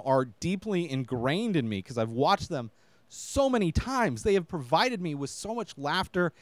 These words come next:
and joy in my life. Uh, having to rank them is just, was difficult, but I rewatched them, and sadly, Dumb and Dumber, and there will be a movie coming up on this list that is the reason why Dumb and Dumber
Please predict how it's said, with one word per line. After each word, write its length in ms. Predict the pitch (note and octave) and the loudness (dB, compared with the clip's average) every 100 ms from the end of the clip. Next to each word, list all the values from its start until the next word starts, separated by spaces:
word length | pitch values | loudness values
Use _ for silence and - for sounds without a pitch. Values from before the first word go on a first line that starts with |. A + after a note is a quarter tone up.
| - - | -12 -6
and 140 | C3 | -6
joy 500 | G2+ G#2 C#3+ G#3+ F#3+ | -4 6 6 8 6
in 120 | C3+ | 4
my 120 | A2+ | 0
life. 480 | G2+ F#2+ F2+ F2 - _ _ _ - | 2 2 -2 -4 -12 _ _ _ -4
Uh, 300 | A#2+ A2+ A2+ - - | 2 4 2 -4 -6
having 380 | - G3 G#3+ G3 | 2 2 2 -2
to 120 | C#3 | -2
rank 380 | A#2+ C3+ D#3 - | 2 2 2 0
them 240 | A2 G#2 | -2 -2
is 200 | G#2+ G2 | -6 -6
just, 480 | - A2+ G#2+ - - _ _ _ _ _ | -2 -2 -2 -8 -20 _ _ _ _ _
was 300 | C3 B2 A2+ | 0 0 0
difficult, 640 | A#2 E3 - - D3+ D3 - _ _ _ _ - | 2 2 2 0 0 0 -6 _ _ _ _ -2
but 100 | A#2+ | 2
I 60 | A2+ | 4
rewatched 580 | D3 E3 C#3+ C3+ - | 4 6 8 8 6
them, 280 | D3 B2 A#2+ - _ _ _ - | -2 -2 -4 -10 _ _ _ -6
and 120 | A#2+ | -4
sadly, 800 | A2 - D#3+ D#3+ D3+ D3 C#3+ C3 - _ - | -4 2 8 8 8 4 2 0 -8 _ 2
Dumb 180 | D#3 D3+ | 4 4
and 100 | B2+ | 2
Dumber, 480 | C3+ C3 B2+ B2 - _ _ C3+ | 2 2 0 -4 -8 _ _ -6
and 240 | B2+ B2+ | -4 0
there 240 | A#2 D#3 | 6 8
will 80 | G#3 | 8
be 160 | G3+ A#3 | 6 6
a 40 | |
movie 540 | A3 A3+ F#3+ A3 A3+ - - | 6 6 6 4 2 -2 -2
coming 320 | G3+ G3+ G3 | 2 4 6
up 220 | F#3+ F3+ E3+ | 6 4 2
on 160 | E3+ | 2
this 200 | D#3 C#3+ | 2 0
list 540 | D3+ E3+ C3+ - B2 B2+ | 4 4 4 0 -8 0
that 220 | C#3 - _ | 0 0 _
is 160 | C#3 A#2+ | -2 0
the 100 | C3+ | 2
reason 460 | B2+ A3+ B3 G3+ C#3 | 2 4 2 2 2
why 280 | C#3 D3 | 4 4
Dumb 240 | C#3 C#3 C3 | 2 0 0
and 100 | A#2+ | 0
Dumber 420 | B2 A#2 A2 | 0 0 -2